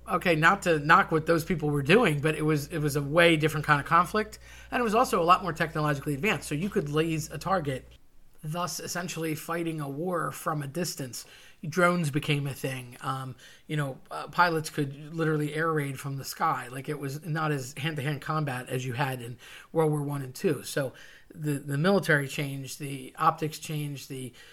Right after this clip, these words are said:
the, uh, whole idea of flight and, and of course, you know, warships, subs, et cetera, all of that changed. And as tech got better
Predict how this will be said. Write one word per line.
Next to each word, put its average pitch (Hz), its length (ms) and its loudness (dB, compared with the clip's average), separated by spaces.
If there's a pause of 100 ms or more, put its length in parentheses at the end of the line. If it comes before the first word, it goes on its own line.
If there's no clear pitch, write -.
(160)
the, 127 380 -6
uh, 127 220 -8
whole 139 440 0
idea 151 260 0
of - 60 -6
flight 165 420 -2
and, 139 280 -4
and 135 380 -6
of 139 160 -10
course, 156 280 -4
you 151 120 -4
know, 135 80 -8
warships, 156 480 -4
subs, 151 260 -2
et 127 80 -12
cetera, 156 300 -2
all 185 200 4
of 175 80 0
that 127 160 -2
changed. - 300 -10 (300)
And 151 140 0
as 147 120 0
tech 160 280 0
got 135 180 -6
better 175 440 2